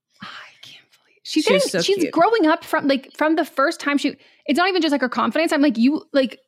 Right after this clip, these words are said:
Speaker 1: I forget how much older kids look over, like, the course of a couple months.
Speaker 2: <laughs> Yeah.
Speaker 1: I was
Speaker 2: Yeah.
Speaker 1: like, "Damn, you're getting older."
Speaker 2: Yes. Uh, and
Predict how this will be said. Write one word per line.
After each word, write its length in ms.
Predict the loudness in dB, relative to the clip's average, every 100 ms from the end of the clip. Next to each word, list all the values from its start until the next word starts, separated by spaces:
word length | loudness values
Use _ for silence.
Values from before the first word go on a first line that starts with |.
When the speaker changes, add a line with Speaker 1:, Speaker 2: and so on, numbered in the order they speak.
| _ -6
Speaker 1:
I 60 | -4
forget 260 | -2 0 2
how 80 |
much 160 | 2 2
older 280 | 0 2 0
kids 260 | 0 -4 -2
look 200 | -4 -2
over, 220 | -2 0
like, 160 | -2 -2
the 80 | -4
course 240 | -4 -4
of 80 | -4
a 40 |
couple 200 | -6 -4
months. 240 | -2 -2 0
Speaker 2:
<laughs> 140 | 0
Yeah. 100 | 0 -4
Speaker 1:
I 80 | -6 _ _ -2
was 80 | 2
Speaker 2:
Yeah. 0 |
Speaker 1:
like, 120 | 2 2
"Damn, 280 | 2 2 0
you're 140 | -2
getting 220 | 0 2
older." 380 | 2 0 -2 -6 _ -4
Speaker 2:
Yes. 580 | -2 -2 -4 -8 -14 -18 _ _ -10
Uh, 460 | -6 -4 -6 -10 -14 -10
and 420 | -8 -8 -10